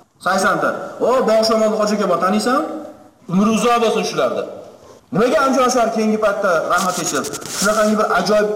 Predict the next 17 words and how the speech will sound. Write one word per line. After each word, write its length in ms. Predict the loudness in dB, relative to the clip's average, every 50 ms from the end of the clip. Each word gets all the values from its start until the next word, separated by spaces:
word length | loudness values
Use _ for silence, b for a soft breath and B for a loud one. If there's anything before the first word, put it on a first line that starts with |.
| 0 -2
insonlar 460 | -2 0 2 2 2 4 4 2 2 0 -4 -6 -10 -12 -16 -14 -6 -4 -4
atrofida 400 | 0 2 0 2 2 2 0 0 0
yurgani 280 | 0 0 2 2 2 2 0
uchun 160 | 0 -2 -2 -2 -4 -2 -2
olim 180 | 0 0 2 0 0
aka 160 | 0 0 -2 -2 -2 -6 -10 -12 -14 -18 -20 -20 _ _ _ _ _ _ _ -8
haligi 220 | -8 -6 -6 -6 -4 0 0
nur 140 | 2 2 2 2 2
yog'ilyapti 440 | 0 0 0 0 0 -2 -2 -2 -2
mana 120 | -2 -2 -2 -6
bu. 40 | -8 -12 -14 -18 -14 -6 -2
Mazzavodga 400 | -2 0 0 0 0 0 0 -2 0 0
borsam 240 | 0 0 0 -2 0 0 0
Alloh 180 | 0 2 0 0 0
barakasini 360 | 0 -2 0 -2 -2 0 0 0
berib 120 | 2 2 2
yuboryapti. 360 | 2 0 0 0 -2 -2 -6